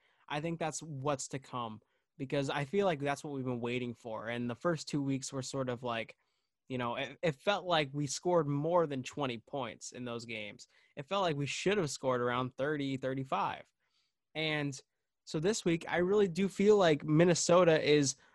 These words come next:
a weaker defense than both Northwestern and Purdue. And I think that Iowa's gonna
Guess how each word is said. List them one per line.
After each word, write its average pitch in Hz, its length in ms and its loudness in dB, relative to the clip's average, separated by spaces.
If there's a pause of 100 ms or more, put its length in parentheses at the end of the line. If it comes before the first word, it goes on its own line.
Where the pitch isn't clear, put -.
(100)
a 143 80 4
weaker 180 300 6
defense 160 520 4
than 135 140 4
both 139 340 6
Northwestern 151 840 2 (500)
and 165 160 4
Purdue. 143 580 6 (440)
And 135 280 4
I 131 140 4
think 151 240 0
that 139 160 4
Iowa's 135 340 6
gonna 123 300 2